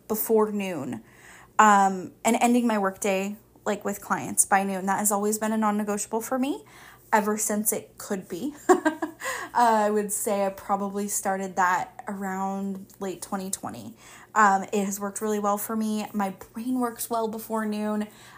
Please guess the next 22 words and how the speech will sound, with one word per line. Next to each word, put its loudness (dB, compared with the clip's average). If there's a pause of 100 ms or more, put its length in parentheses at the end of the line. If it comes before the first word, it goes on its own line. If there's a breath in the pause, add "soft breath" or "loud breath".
(120 loud breath)
Um, 6 (140)
I, 4 (160)
I 4
would 4
love 2
for 0
you -2
to -4
consider -4
that 0
too. -4
If, -10 (320)
if -4
you -2 (300 loud breath)
work 2
in 0
a -2
certain 0
time -4
frame -4
really -4
well, -4